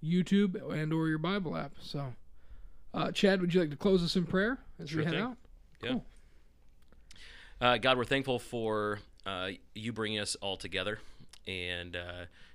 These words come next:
Speaker 2: and for the work that we're gonna do in this podcast and, uh, and the conversation we're gonna have. We ask that you would, uh, be in our midst, not just, uh, as we talk in person, uh, to record these things, but, uh, especially, God, that you would be in the midst of these,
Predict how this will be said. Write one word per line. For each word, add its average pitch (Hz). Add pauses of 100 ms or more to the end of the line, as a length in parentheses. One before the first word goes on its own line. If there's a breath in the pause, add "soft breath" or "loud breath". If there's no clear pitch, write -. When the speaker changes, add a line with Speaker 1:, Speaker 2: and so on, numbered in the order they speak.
(160 soft breath)
Speaker 2:
and 95
for 98
the 90
work 95
that 85
we're 95
gonna 85
do 92
in 90
this 87
podcast 95
and, 85 (520 soft breath)
uh, 85
and 87
the 95
conversation 101
we're 98
gonna 92
have. 98 (160)
We 95
ask 98
that 92 (400 loud breath)
you 101
would, 90 (180)
uh, 95
be 113
in 107
our 95
midst, -
not 101
just, - (400 soft breath)
uh, 90
as 98
we 95
talk 98
in 92
person, 98 (160)
uh, 95
to -
record 95
these 101
things, 107
but, 92 (400 loud breath)
uh, 90
especially, 104
God, 95
that 82
you 95
would 92
be 98
in 95
the 92
midst 90
of 87
these, 87